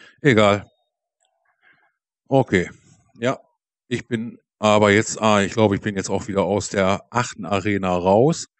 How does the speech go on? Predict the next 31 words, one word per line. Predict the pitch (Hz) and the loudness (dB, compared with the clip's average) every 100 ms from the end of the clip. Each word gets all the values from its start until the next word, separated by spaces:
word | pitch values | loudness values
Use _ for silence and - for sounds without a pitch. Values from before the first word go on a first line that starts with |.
| - - - _ | -20 -20 -20 _
und | 110 107 | -12 -8
bin | 110 98 | -10 -8
wieder | 104 | -2
in | 98 | -2
meiner | 95 92 | 0 -2
Lieblingsarena. | 90 123 139 127 113 120 120 120 117 117 _ _ _ _ - _ _ _ _ _ | -2 -4 -10 -10 -8 -4 -4 -2 -4 -4 _ _ _ _ -20 _ _ _ _ _
Das | 101 - | -4 0
heißt, | 101 92 - | 0 0 -2
da | |
ist | 90 120 | -2 0
sie | 131 | -2
wieder. | 120 113 110 113 - _ | 0 2 2 2 -6 _
Das | 92 95 | -8 -2
heißt, | 98 95 | -2 -2
ich | - | -4
kann | 139 | -4
mich | 107 | -4
wieder | 110 | -6
ein | 104 | -8
bisschen | 98 - | -8 -6
hochkämpfen. | 95 123 120 107 104 | -2 -2 -2 -6 -4
Das | 92 95 | -2 0
habe | 101 | -4
ich | - | -6
die | 95 - - | -16 -16 -12
letzten | 107 107 - 104 | -2 -2 -2 -14
Tage | 98 92 92 | -2 0 0
ganz, | 95 107 | -2 -4
ganz | - 92 | -6 -8
oft | 95 127 | -8 -8
gesehen. | 123 113 117 | -6 0 0